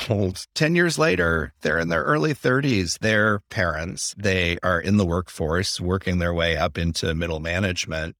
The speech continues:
That's a problem if we've got that much, uh, empa-, of an empathy deficit, a lack of empathy showing up. And really, you know, in two thousand ten, cell phones and social media were really just getting going. I mean, you,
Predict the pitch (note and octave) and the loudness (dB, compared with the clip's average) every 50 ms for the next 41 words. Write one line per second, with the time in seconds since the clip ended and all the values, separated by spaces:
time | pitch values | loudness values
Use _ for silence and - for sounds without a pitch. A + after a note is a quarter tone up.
0 | _ _ _ _ _ _ _ _ _ _ _ _ _ - - G#2 A2+ B2+ D3 C#3+ | _ _ _ _ _ _ _ _ _ _ _ _ _ -6 -2 0 0 0 0 -4
1 | - - - A#2+ A2 - - - G#2+ G2 G#2+ B2+ C3+ A#2+ G2 E2+ D#2+ D#2+ F2 - | -6 -4 -4 -6 -6 -6 -6 -2 0 2 2 2 2 2 0 0 0 -2 -4 -4
2 | - G2+ G#2 G2 - A2+ A2 G#2+ - - G#2 F#2 - - G#2+ G2+ G2 F2 C#2 - | -2 -2 -2 0 0 -2 -2 -2 -2 -2 -2 -2 -2 -4 -2 -2 -2 -2 -2 -4
3 | - - - - - - G2+ F#2+ F2 F2+ D#2+ E2 D2+ - - _ _ _ _ _ | -4 -4 -4 -6 -4 -4 -4 -4 -2 -4 -4 -4 -6 -8 -12 _ _ _ _ _
4 | _ _ _ _ _ - B2 A#2 G#2 A#2+ A#2 - A2 G#2 G2+ G#2 G#2+ G#2+ - A#2 | _ _ _ _ _ -4 -2 0 0 0 0 0 0 0 2 0 0 0 0 -2
5 | G2 - G#2+ F#2+ F#2 F2 E2+ D2+ - F#2+ F2 - - - F#2 - - - D2+ F#2 | -2 0 0 0 2 0 -2 -2 -2 -2 -2 0 -2 -2 -2 -2 -2 -2 -2 -2
6 | G#2 - - - - - - G2 F2+ - F2+ F2+ F#2 G2+ A2+ - A#2+ F#2+ E2+ - | -2 -4 -8 -12 -12 -10 -8 -8 -6 -4 -4 -2 -2 -2 -2 -2 -4 -4 -4 -4
7 | - F#2+ F#2+ F#2+ B2+ A2 - - F#2 D#2+ D#2 - - F2 E2+ E2 D#2 D2+ D2+ D2+ | -2 -4 -2 0 0 -2 0 -2 -2 -2 0 0 0 0 0 0 0 -2 -2 -4
8 | D2+ D2 D#2 E2 - - _ _ _ _ _ _ _ - C#3 C3 B2+ A#2+ - - | -2 -2 -2 -4 -4 -8 _ _ _ _ _ _ _ -2 0 2 0 0 -2 -2
9 | A2+ A2+ C3 F3 F3 C#3+ A#2 G#2 G#2 - - G#2+ A2 F#2+ F2 E2+ F2+ - B2 A2+ | 0 0 2 2 2 2 2 0 0 -2 -2 -2 -2 -2 -2 -4 -4 -4 -2 0
10 | - G2 F#2+ F2+ F2+ E2+ E2 D#2 - - B2 A#2+ A#2+ G#2+ F2 E2+ E2+ E2+ D2 - | 0 0 0 0 -2 -6 -6 -6 -4 -2 0 2 2 2 2 0 -2 -4 -4 -4
11 | - - G#2+ G2 A2 - - G2+ F#2+ F#2+ F#2+ F#2 D#2+ E2+ - - G#2+ - - F2 | -2 0 0 0 0 0 0 0 0 0 0 -2 -4 -4 -4 -4 -4 -2 -4 -4
12 | F2 F2+ F#2+ F#2+ F#2 F2 D#2+ E2+ E2+ E2 D#2+ E2 G2 G#2 A2 G#2 G2+ F#2+ F2+ F2 | -2 -2 -2 -2 -2 -2 -4 -6 -8 -8 -6 -4 -2 0 0 2 2 0 0 0
13 | F2+ E2+ - - - F#2 D#2+ D#2+ D#2+ D#2+ D2+ F2+ G2 G2+ F#2 D#2+ D2 D#2 D#2 D#2 | -2 -2 -2 -2 -2 -2 -2 -2 -4 -4 -2 0 0 0 0 -2 -4 -4 -4 -4
14 | D#2+ D#2+ D#2+ E2 E2 D#2+ E2+ D#2+ | -4 -2 -2 -2 -2 -2 -2 -4